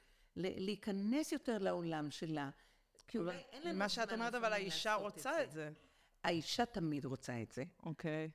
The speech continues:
Speaker 1: כמה לפ-, כמה נשים נלחמות שכשהבעל בא הביתה... שישים את הפלאפון בצד, ושהוא יישב מולה, הוא יסתכל לה בעיניים, ויקשיב רק לה כשמדברים,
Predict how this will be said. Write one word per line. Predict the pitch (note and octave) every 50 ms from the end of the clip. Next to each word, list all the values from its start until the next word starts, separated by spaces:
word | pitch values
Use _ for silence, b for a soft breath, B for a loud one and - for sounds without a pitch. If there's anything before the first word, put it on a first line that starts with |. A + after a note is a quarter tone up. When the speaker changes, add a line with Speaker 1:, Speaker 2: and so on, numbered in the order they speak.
| - _
Speaker 1:
כמה | - - G3+ A3 A#3 B3+ B3+ A#3+ A3+ G#3
לפ-, | F#3+ F3+ E3+ F3 - - -
כמה | - G#3+ G3+ G#3 G#3 G3+ G3 F3+ E3+ E3+ - -
נשים | D#3+ D#3+ D#3 - - A3 G#3+ G3+
נלחמות | F#3+ F3+ E3+ D3+ - - E3 D#3 D3+ E3 F3 E3+ E3+ -
שכשהבעל | E3+ D3+ - - D3 D3 D#3 D#3 D#3+ E3 E3 D#3+
בא | D3 D3 D3+
הביתה... | D#3 D3+ D3 D#3 D#3 D#3 D#3+ - - D#3 D3 D3 C#3+ b b b b b b -
שישים | - - D3 C#3+ - F3 F3
את | E3 F3+
הפלאפון | E3 - E3 C3+ - - E3 D#3
בצד, | C#3 D#3 - - - D3 B2+ A2+ A2+ - -
ושהוא | B2+ - - D#3+
יישב | D#3 D3 - - F3 E3 D#3 D#3+
מולה, | F3 E3+ D#3+ D3+ D3 C#3 B2+ B2 B2 A#2+ b b b b b b -
הוא | D3+
יסתכל | D#3+ - - F3 - E3+
לה | F3+ G3
בעיניים, | F3+ F#3 F3+ F3 E3 D#3+ D#3 D3 C#3+ C#3+ C3 B2+ B2+ B2+ B2+
ויקשיב | D#3 D3+ E3+ - E3 E3 - - - - F3+ G3 G3
רק | G3 G3+ - -
לה | - F#3
כשמדברים, | - - - - - F2 - G2+ - E3 D3 F3 F3 E3+ C#3+